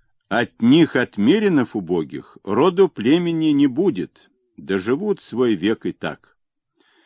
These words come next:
И паки повелеваю, из мужиков, кое без изъяна,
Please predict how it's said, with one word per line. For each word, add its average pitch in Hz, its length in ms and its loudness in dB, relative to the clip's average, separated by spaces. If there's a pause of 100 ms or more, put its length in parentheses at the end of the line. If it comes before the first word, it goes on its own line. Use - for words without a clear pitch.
(280)
И - 120 -10
паки 202 400 -2
повелеваю, 101 840 -2 (840)
из 107 300 -2
мужиков, 127 720 2 (260)
кое 120 380 4
без 90 280 -2
изъяна, 90 760 -4